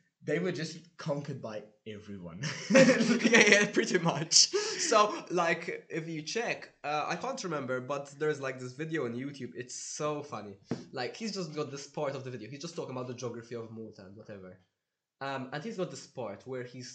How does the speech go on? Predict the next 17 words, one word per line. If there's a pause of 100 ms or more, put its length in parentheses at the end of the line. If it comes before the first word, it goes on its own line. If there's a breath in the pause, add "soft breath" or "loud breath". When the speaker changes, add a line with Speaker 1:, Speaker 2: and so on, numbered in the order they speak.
(120)
Speaker 2:
saying
why
the
language
has
so
many,
like,
different,
like,
how
it,
why
it
sounds
so
weird.